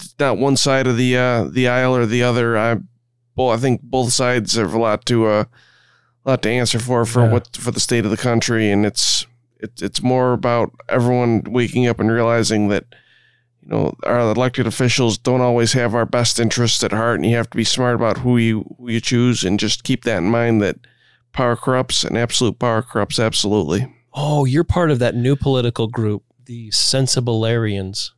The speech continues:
Speaker 2: <laughs>
Speaker 1: Yes,
Speaker 2: Sensibilarians.
Speaker 1: Sensibilarians, yes.
Speaker 2: Oh, that's funny. Yeah, I've read that, and it's, it's very rationally written. If anybody's interested,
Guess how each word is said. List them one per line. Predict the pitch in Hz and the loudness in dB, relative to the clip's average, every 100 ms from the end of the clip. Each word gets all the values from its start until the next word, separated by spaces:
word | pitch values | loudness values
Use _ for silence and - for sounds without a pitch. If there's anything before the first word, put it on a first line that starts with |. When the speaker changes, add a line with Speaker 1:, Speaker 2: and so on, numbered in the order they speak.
| _ 587 | _ -6
Speaker 2:
<laughs> | - - | -2 2
Speaker 1:
Yes, | - - - | 4 4 4
Speaker 2:
Sensibilarians. | 196 147 - 170 165 180 180 170 160 151 - | 2 2 2 2 4 4 4 4 4 4 0
Speaker 1:
Sensibilarians, | - | -8
yes. | - - - 131 143 127 117 - | -12 -12 -10 -8 -6 -8 -12 -12
Speaker 2:
Oh, | 123 120 | -6 0
that's | 120 123 | 0 -2
funny. | - 117 117 117 | 0 2 2 2
Yeah, | 123 139 - - - | 2 0 -2 -8 -2
I've | 156 | 2
read | 170 156 | 2 4
that, | 143 131 | 4 4
and | 131 135 | 4 2
it's, | 127 - | 2 0
it's | 123 127 | 0 0
very | 123 120 135 123 113 113 107 120 | -2 2 4 4 0 -6 -20 -8
rationally | 117 117 123 - 123 117 113 | -2 0 0 2 2 4 4
written. | 110 120 113 107 | 2 0 -2 -2
If | 107 113 | -2 2
anybody's | 107 104 104 107 | 2 2 2 2
interested, | 117 107 98 - 101 | 2 0 -4 -4 -10